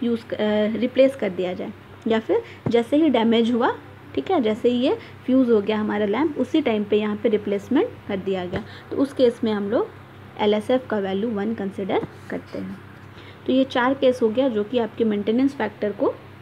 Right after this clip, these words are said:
affect करता है। तो जब हम total maintenance factor calculate करेंगे, तो ये इन चारों factors को include करेंगे, multiply करेंगे, तो हमारे पास complete maintenance factor आएगा,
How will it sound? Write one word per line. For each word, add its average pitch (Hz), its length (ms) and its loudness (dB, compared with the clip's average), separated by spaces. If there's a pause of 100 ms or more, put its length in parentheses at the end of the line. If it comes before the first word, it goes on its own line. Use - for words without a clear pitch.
affect 196 300 -6
करता 185 300 -10
है। 208 200 -10 (360)
तो 233 80 6
जब 233 160 6
हम 233 120 0
total 233 320 4
maintenance 226 460 2
factor 214 360 0
calculate 226 500 0
करेंगे, 208 420 0 (340)
तो 226 60 2
ये 226 140 6
इन 226 240 4
चारों 233 420 2 (1040)
factors 220 440 0
को 427 200 2
include 220 400 2
करेंगे, 220 320 0
multiply 214 520 2
करेंगे, 208 340 -2
तो 202 140 -4
हमारे 202 280 -4
पास 277 220 -4 (320)
complete 226 420 0
maintenance 196 460 -2
factor 202 400 -4 (320)
आएगा, 185 360 -8